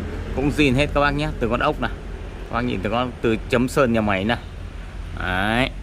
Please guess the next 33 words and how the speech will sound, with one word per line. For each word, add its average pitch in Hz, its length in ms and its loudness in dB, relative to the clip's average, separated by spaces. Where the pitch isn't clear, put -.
nên 110 160 -4
các 131 100 -2
bác 135 200 0
rất 160 100 0
là 139 80 2
yên 113 160 0
tâm 123 280 2
khi 123 100 -2
sở 95 260 0
hữu 95 140 -4
những 117 160 -2
mẫu 117 140 0
xe 113 200 0
tại 101 160 0
kênh 107 140 -2
xe 120 160 2
và 107 100 2
đam 110 160 4
mê. 120 120 4
Các 143 60 -4
bác 160 200 0
chỉ 151 140 -4
cần 120 120 2
xem 131 220 0
clip 120 320 2
là 123 80 0
có 120 80 -2
thể 131 140 -2
chốt 151 220 0
được 127 100 0
xe 117 280 2
rồi. 104 120 -2
Tất 165 120 2